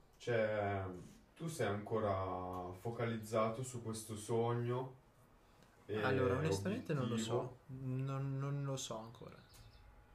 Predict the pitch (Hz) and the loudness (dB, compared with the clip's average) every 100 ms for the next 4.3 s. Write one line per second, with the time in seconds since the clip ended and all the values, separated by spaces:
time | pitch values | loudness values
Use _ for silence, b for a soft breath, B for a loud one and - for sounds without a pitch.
0 | - - 113 - 107 101 104 131 127 139 | -20 -14 -14 -10 -4 -2 0 -2 -2 0
1 | 127 123 120 117 113 110 110 107 104 104 | 0 0 -2 -4 -4 -4 -6 -10 -12 -16
2 | 101 104 - - 143 139 135 135 - 135 | -16 -14 -8 -4 0 0 -2 -4 -4 -4
3 | 135 - 139 135 139 135 127 120 110 - | -4 -2 0 0 2 0 -2 -4 -6 -6
4 | 123 135 | -4 -4